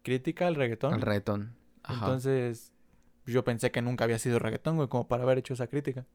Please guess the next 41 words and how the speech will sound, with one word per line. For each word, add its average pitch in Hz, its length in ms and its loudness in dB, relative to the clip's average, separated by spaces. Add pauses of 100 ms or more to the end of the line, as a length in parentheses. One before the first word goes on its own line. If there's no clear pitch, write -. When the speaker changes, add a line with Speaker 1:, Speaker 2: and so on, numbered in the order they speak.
(100)
Speaker 2:
Sí, 101 640 0 (320)
la 110 180 2
de 104 120 4
Atrévete, 113 720 6
te, 104 280 0
te, 98 260 -4
Speaker 1:
¿Esa 101 120 0
Speaker 2:
sa-, 139 60 2
Speaker 1:
era 156 100 10
Speaker 2:
ese - 80 8
Speaker 1:
reggaetón? 117 320 4
Speaker 2:
es - 60 -2
reggaetón, 107 520 -6 (120)
ajá. 101 280 -10 (100)
Speaker 1:
También 139 220 4
soy 165 120 4
muy 156 120 6
güey, 131 280 8
eh, 185 80 -2
para 120 180 2
identificar 120 480 -2
si 127 100 -2
algo 135 140 6
es 139 40 4
Speaker 2:
Sí. 123 40 2
Speaker 1:
reggaetón 117 320 0
o 117 40 -4
no, 117 160 -8
ajá. 113 280 -6 (200)
Speaker 2:
¿Los 104 280 6
Speaker 1:
Pero 120 240 2
<laughs> - 0 -
Speaker 2:
géneros? 131 540 6
Speaker 1:
Sí. - 500 -4 (160)
No, 147 220 8
eso, 170 340 6
ese 165 160 -4
tipo 156 180 6
de 131 80 8
géneros. 127 360 0
Speaker 2:
Ya. 104 340 2